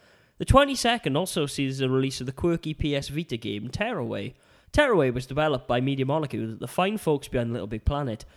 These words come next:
a game narrated by British actor Stephen Fry. Fry also voiced the character of Reva in Fable two and three, respectively.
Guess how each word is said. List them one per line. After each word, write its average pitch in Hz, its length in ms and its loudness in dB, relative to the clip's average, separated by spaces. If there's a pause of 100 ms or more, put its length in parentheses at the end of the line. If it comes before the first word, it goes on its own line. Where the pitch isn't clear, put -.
(120)
a - 60 -10
game 190 220 4
narrated 147 480 2
by 120 100 0
British - 320 -6
actor 120 240 -8
Stephen 107 320 -10
Fry. 110 380 -4 (360)
Fry 190 240 8
also 214 300 4
voiced 170 320 2
the 156 80 -6
character 156 480 2
of 139 140 -2
Reva 127 500 0
in 117 220 -2
Fable 139 400 0
two 151 240 -2
and 147 160 -4
three, 180 200 -4
respectively. 117 760 -4